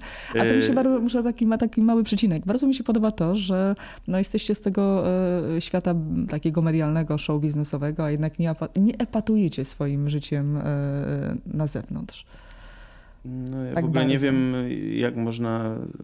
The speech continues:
Speaker 2: epatować swoim życiem na
Speaker 1: No.
Speaker 2: zewnątrz, bo nie wiem, kogo by to miało obchodzić i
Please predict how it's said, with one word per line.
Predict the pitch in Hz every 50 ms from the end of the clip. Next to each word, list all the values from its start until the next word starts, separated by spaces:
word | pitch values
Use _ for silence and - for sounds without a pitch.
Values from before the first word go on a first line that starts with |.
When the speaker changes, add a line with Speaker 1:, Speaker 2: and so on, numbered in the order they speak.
| - -
Speaker 2:
epatować | 110 - - 120 - 135 120 101 95 92 -
swoim | - - 104 101 101 98 95
życiem | 98 95 95 - 104 104 104 104 104
na | 104
Speaker 1:
No. | 101 98
Speaker 2:
zewnątrz, | 98 98 98 - 104 98 101 -
bo | 107 101 101 104 - - - -
nie | - - 113
wiem, | 117 117 113 113 113 - -
kogo | - 120 117 123 123
by | 117 120 113
to | - 120
miało | 120 120 113 113 113 113
obchodzić | 107 - - - 113 113 117 120 120 - -
i | 117 120